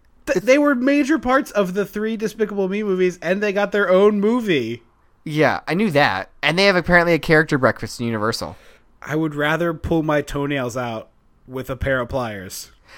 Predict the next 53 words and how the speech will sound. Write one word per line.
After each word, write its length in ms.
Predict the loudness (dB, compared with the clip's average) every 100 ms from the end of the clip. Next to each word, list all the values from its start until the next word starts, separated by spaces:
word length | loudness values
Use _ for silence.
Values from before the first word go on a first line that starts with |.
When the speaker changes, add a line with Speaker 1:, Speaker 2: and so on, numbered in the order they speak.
| -8
Speaker 2:
Yeah, 240 | 2 2 2
uh, 280 | 0 -2 0
the, 180 | -2 0
that's 380 | 0 -2 -8 -12 -6
the, 180 | -4 -2 -2
the 100 | 0
Minions. 560 | 2 2 2 0 -2 2
I, 220 | 2 2 0
I, 100 | -4
you 260 | -4 -4 0
must. 380 | 2 2 -4 -4
It 80 | 0
must 220 | 0 0
be 100 | 2
like 240 | 4 4
a 440 | 4 2 2 -2 -6 -10
if 160 | -4
you 80 | 0
have 180 | 0 -2
kids 380 | -2 -2 -2 -4
thing. 520 | 0 0 -2 -8 -12 _ -20 -20 -20 -4
I 140 | 0 2
don't 200 | 2 2
know. 160 | 2 2
Speaker 1:
Maybe, 420 | 0 -4 -10 -14 -20 -20
<laughs> 280 | -18 -18 -12
maybe. 520 | -6 -4 -4 -8 -14 -4
Speaker 2:
Like, 160 | 0 2
they, 80 | 0
didn't 300 | 0 0 0
they 80 | 2
also 180 | 2 2
they 140 | 0 -2
do? 140 | -2
Didn't 200 | -2 -2
they 100 | 2
also 220 | 2 2 -2
do 160 | -2
Sing, 540 | -4 0 2 2 -2 -2
or 80 | 0
was 100 | 2
that 80 |
a 80 | 0
different 520 | 2 0 0 -2 -6
terrible 320 | -2 0 0 -4
movie 240 | -8 -8
company? 400 | -8 -8 -8 -10 -16 -20 -18
Speaker 1:
I, 60 | -18 _ -20 -16 -8
I 140 | -6
think 220 | -4 -4
that 160 | -2 -4
was 160 | -6 -10
them. 320 | -12 -12